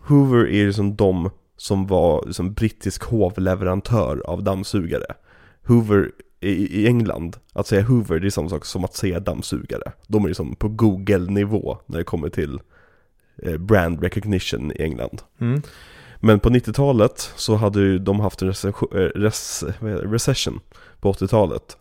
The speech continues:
Speaker 1: Så det var väldigt låg köpkraft i England. Så det de gjorde var att de tog fram en kampanj att om du köper produkter för minst hundra pund så får du en, en, eh, tur och returresa till,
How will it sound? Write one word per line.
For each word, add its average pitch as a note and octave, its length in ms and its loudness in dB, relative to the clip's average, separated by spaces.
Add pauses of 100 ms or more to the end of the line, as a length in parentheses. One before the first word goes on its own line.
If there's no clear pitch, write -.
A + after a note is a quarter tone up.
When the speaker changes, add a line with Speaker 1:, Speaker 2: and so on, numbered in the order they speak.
Speaker 1:
Så G2+ 160 -2
det G2+ 100 0
var G2+ 80 4
väldigt F#2+ 280 0
låg F#2+ 320 0
köpkraft - 680 -2
i - 60 0
England. - 400 -4 (640)
Så - 120 -2
det G#2 60 6
de G#2+ 80 6
gjorde A#2+ 500 4
var G2+ 120 2
att G#2 60 2
de G2+ 140 0
tog G2+ 120 -4
fram F2 240 0
en F#2+ 120 0
kampanj A2 560 -2 (320)
att G#2 140 0
om G2+ 120 2
du G2 60 0
köper D3+ 420 2
produkter A#2 520 0
för - 120 -4
minst A2+ 440 2
hundra A#2 500 2
pund A#2+ 480 0 (440)
så - 160 -6
får C3+ 340 4
du G2 220 4
en, F#2+ 240 2
en, F#2+ 180 -2
eh, C#2+ 1160 -4
tur A2+ 240 4
och G#2 60 4
returresa G#2+ 800 2
till, F#2 400 -4